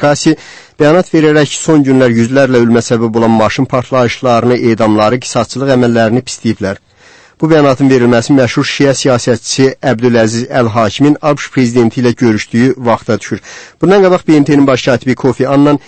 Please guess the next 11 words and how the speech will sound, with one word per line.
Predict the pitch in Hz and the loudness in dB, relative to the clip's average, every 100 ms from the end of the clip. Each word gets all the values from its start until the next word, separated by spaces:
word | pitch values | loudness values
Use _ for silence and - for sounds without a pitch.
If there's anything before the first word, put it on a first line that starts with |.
| - | -6
İraqda | 135 135 - 139 123 | -2 -2 0 0 0
vəziyyətin | 110 - - 143 135 | 0 -2 0 0 0
Livanda | 127 123 123 | 2 2 2
vaxtilə | 127 117 - 139 127 | 2 0 -2 -2 0
olmuş | 117 117 120 | 0 0 -2
vətəndaş | 110 131 127 | -2 -4 0
müharibəsindən | 135 123 120 113 127 113 | 0 2 0 0 0 0
də | 92 | -2
pis | 98 - | -8 -10
olduğunu | 104 92 98 92 | -8 -6 -4 -4
demişdi. | 95 95 - 104 | -4 -6 -8 -12